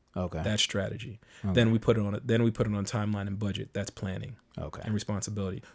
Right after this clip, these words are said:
Speaker 2: Who do I need to talk to? How much is it gonna cost? And when did I do it? Who do I need to learn from? How long is it gonna take? And when do I need to do it? That's planning. So I used to, like, in advertising and branding, I used to do the research, strategy, and planning. I got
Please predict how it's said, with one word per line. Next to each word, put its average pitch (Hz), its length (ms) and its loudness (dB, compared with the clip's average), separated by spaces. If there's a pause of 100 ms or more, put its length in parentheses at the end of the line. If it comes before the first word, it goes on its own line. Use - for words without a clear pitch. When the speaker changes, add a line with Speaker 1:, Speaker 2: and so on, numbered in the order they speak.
Speaker 2:
Who 127 100 4
do 113 140 8
I - 20 8
need 117 140 2
to 110 60 -4
talk 104 260 -2
to? 104 160 -4
How 107 100 -2
much 101 140 -2
is 107 80 -8
it - 20 -6
gonna 107 160 -2
cost? 98 320 -4
And 98 120 -2
when 95 120 -2
did 98 80 -2
I 101 100 -2
do 101 180 -4
it? - 100 -8 (1300)
Who 123 120 4
do 110 60 6
I 107 40 4
need 110 140 2
to 110 60 0
learn 104 180 0
from? 101 200 -4
How 101 100 -2
long 101 160 -2
is 98 80 -4
it 98 60 -6
gonna 101 160 -4
take? 98 260 -2
And 98 100 -2
when 95 100 -2
do 95 60 -2
I 92 40 -2
need 110 140 -6
to - 60 -6
do - 160 -8
it? - 120 -14 (300)
That's 104 160 -4
planning. 95 400 -6 (600)
So 117 80 2
I 107 80 2
used 117 160 4
to, 113 180 0 (160)
like, 107 200 0
in 110 180 0
advertising 110 480 0
and 98 100 -2
branding, 113 400 0
I 101 60 -2
used 101 140 -2
to 104 60 -4
do 101 180 0
the 95 80 -4
research, 98 340 -2
strategy, 95 500 -2
and 92 120 -6
planning. 113 400 -6 (1200)
I 117 80 4
got 101 260 0